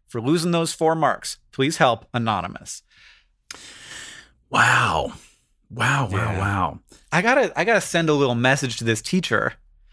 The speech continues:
Speaker 1: that, like, those four points on this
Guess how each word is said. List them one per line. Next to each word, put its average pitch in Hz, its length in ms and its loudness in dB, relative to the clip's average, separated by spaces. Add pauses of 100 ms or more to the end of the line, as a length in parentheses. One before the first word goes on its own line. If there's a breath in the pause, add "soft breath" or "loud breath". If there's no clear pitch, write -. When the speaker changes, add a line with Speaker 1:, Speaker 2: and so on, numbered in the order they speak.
(220)
Speaker 1:
that, 147 240 4
like, 135 240 2
those 175 520 2
four 165 380 2
points - 760 -8 (460)
on 135 260 2
this 127 440 -2